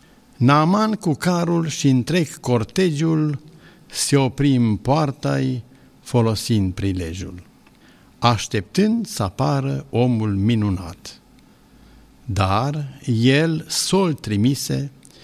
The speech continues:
ce i-a cuvântat: „În Iordan tu du-te și te scaldă. Iată, fă și a șaptea oară și ai să vezi deodată.”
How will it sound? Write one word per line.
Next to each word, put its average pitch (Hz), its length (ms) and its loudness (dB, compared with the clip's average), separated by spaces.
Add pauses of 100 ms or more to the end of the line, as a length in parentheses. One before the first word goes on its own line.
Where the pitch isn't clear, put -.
(300)
ce - 140 2
i-a 180 140 4
cuvântat: 147 840 -2 (560)
„În 127 280 4
Iordan 165 1040 2 (180)
tu 180 200 6
du-te 175 640 0 (120)
și - 220 0
te 147 140 0
scaldă. 101 1040 -2 (920)
Iată, 107 680 0 (480)
fă 226 320 4
și - 160 -4
a 214 80 0
șaptea 196 560 -2
oară 98 600 -2 (540)
și - 220 -4
ai 143 220 4
să 160 220 0
vezi 131 560 -2
deodată.” 120 960 -2